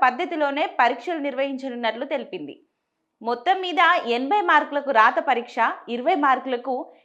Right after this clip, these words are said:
ఇంటర్నల్ మార్క్స్ ఉండనున్నాయి. ఈ నిర్ణయం విద్యార్థులకు, విద్యార్థుల తల్లిదండ్రులకు ఊరటనిచ్చింది. ఈ మేరకు పాఠశాల విద్యాశాఖ బోర్డు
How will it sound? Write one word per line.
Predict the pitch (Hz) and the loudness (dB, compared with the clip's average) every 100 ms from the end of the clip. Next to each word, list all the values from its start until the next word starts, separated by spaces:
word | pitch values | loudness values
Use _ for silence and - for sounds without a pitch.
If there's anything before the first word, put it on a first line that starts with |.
| _ | _
ఇంటర్నల్ | 285 320 403 349 330 | -6 2 2 4 0
మార్క్స్ | 226 220 226 - | 2 2 2 -6
ఉండనున్నాయి. | 233 208 185 170 160 - - _ _ _ | -6 -6 -6 -4 -6 -6 -14 _ _ _
ఈ | 269 349 | -6 -2
నిర్ణయం | 320 294 285 320 320 427 - - | -2 -2 0 -2 -2 -6 -16 -14
విద్యార్థులకు, | 233 196 320 285 277 254 247 294 403 403 | -10 0 2 2 2 -4 -4 -6 -8 -10
విద్యార్థుల | 220 226 262 294 240 240 | -12 -10 -2 -2 0 -4
తల్లిదండ్రులకు | 233 220 262 320 277 277 269 294 285 - _ | 2 2 2 -2 -2 -4 -4 -4 -4 -10 _
ఊరటనిచ్చింది. | 247 294 320 294 240 - 202 160 - _ _ _ _ | -6 -4 0 -2 -2 -10 -16 -16 -18 _ _ _ _
ఈ | 269 359 | -6 -4
మేరకు | 381 339 339 311 370 403 | 0 0 0 -2 -2 4
పాఠశాల | 294 339 381 392 302 302 | 4 6 2 2 6 6
విద్యాశాఖ | 294 262 226 339 330 302 262 | 4 0 -2 -2 0 0 0
బోర్డు | 254 156 254 277 | -2 2 2 2